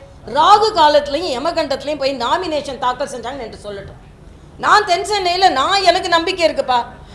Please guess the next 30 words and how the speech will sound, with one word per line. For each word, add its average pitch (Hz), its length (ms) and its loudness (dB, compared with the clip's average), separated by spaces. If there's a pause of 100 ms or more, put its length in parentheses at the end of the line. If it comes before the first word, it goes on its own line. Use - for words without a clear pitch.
அதனால 359 300 10
நான் 359 280 10
ஒரு 370 120 8
நேரத்தை 359 400 4
குறிச்சு 302 400 -6
கொடுக்குறேன். 294 440 -2
இல்ல, 359 140 -2
இல்ல, 381 220 8
தென் 359 240 -2
சென்னை 392 260 -2
வேட்பாளர் 339 640 2 (200)
திராவிட 359 360 0
முன்னேற்ற 320 360 0
கழக 294 220 2
வேட்பாளர் 311 480 6
ஏற்கனவே 311 400 6
அந்த 285 160 4
நேரத்தை 330 300 2
தான் 339 180 4
குறிச்சு 302 140 -8
கொடுத்துருக்காங்க. 247 720 -2 (260)
ஏன்னா 330 480 4
அது 311 240 4
நல்ல 370 300 6
நேரமா. 285 400 4 (520)
ஆக 392 280 6
நீங்க, 359 260 -2
இதைத்தான் 427 400 4
நாங்க 403 300 2
எதிர்க்கிறோம். 339 540 0